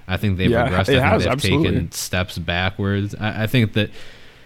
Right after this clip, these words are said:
Speaker 1: you know,
Speaker 2: But
Speaker 1: in
Speaker 2: is that,
Speaker 1: some
Speaker 2: is that because he's figured out, or do you think that's because of the huge offensive line dip in twenty nineteen?
Speaker 1: I mean, I think the offensive line has something to do with it. I mean, there's no
Speaker 2: Mm-hmm.
Speaker 1: way that, you know,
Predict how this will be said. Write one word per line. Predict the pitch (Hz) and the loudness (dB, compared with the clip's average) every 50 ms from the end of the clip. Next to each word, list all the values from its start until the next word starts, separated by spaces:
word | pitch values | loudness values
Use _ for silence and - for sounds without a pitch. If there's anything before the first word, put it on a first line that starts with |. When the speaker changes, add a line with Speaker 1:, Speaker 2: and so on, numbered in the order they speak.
| - - - | -14 -4 2
Speaker 1:
you | 120 113 | 4 4
know, | 110 98 92 | 6 6 6
Speaker 2:
But | - | 6
Speaker 1:
in | 170 160 | 6 6
Speaker 2:
is | 143 131 | 6 6
that, | 135 139 | 6 6
Speaker 1:
some | - 117 110 | 6 6 4
Speaker 2:
is | 131 120 | 4 4
that | 135 160 202 - | 4 2 2 2
because | 254 214 - 196 180 160 | 0 0 0 0 0 2
he's | 165 151 127 - | 2 0 0 0
figured | - - - - 139 135 135 127 123 - | -4 -6 -2 -2 0 2 2 2 2 0
out, | - - 117 120 143 185 202 - - - | -2 0 0 2 2 2 2 0 -4 -2
or | 123 127 123 | 0 0 2
do | 123 120 | 2 2
you | 131 123 | 0 0
think | - 151 156 151 | 0 -2 -2 0
that's | 156 151 143 | 0 -2 -2
because | - - 120 - - 127 127 117 | -2 -4 -4 -2 0 -2 0 0
of | 123 113 | -2 -4
the | 110 | -4
huge | 113 - - - 131 127 123 120 - - | -6 -4 -2 2 2 4 4 2 0 -2
offensive | - 117 117 113 - - 120 117 - - 113 107 | -2 0 0 0 0 -2 -2 -2 0 -2 -2 -2
line | 104 104 107 107 104 107 107 101 95 - 165 160 147 | -2 -4 -4 -4 -4 -4 -4 -6 -6 -6 -8 -6 -4
dip | 127 107 - - - - - - - - - | -4 -4 -4 -6 -6 -8 -8 -8 -10 -8 -4
in | 113 117 107 | -2 -2 0
twenty | - 117 110 101 92 | 0 -2 -4 -4 -6
nineteen? | 85 78 - - - - - - - 143 117 - - - - - - - - - - - | -6 -8 -10 -10 -10 -8 -8 -8 -10 -12 -14 -16 -18 -20 -20 -20 -20 -20 -20 -10 -4 0
Speaker 1:
I | 127 135 | 2 2
mean, | 143 147 143 135 | 4 4 4 2
I | - 117 120 | 2 2 2
think | 120 - 143 151 139 | 2 4 2 2 2
the | 123 98 | 2 0
offensive | 107 110 113 104 95 104 92 | 2 2 0 0 0 -2 -2
line | 90 95 101 101 87 | -2 0 0 0 0
has | 85 98 98 95 | 0 -2 -2 0
something | - 98 92 85 | 0 0 0 0
to | 82 | 0
do | 82 98 98 | 0 0 0
with | 90 85 82 82 | 0 -2 -4 -6
it. | 85 85 90 - | -8 -8 -8 -8
I | - 95 95 | -6 -6 -4
mean, | 98 98 98 98 95 95 | -2 -2 -2 -2 -2 -2
there's | 98 95 87 92 | -2 -2 -2 0
no | 98 95 95 98 95 92 | 0 0 2 2 2 2
Speaker 2:
Mm-hmm. | 127 127 | 4 4
Speaker 1:
way | 131 131 120 92 92 87 | 4 4 4 4 2 2
that, | 87 90 87 - | 0 -2 -4 -4
you | 95 92 | -2 -2
know, | 87 87 82 82 80 | -2 -2 -2 -4 -4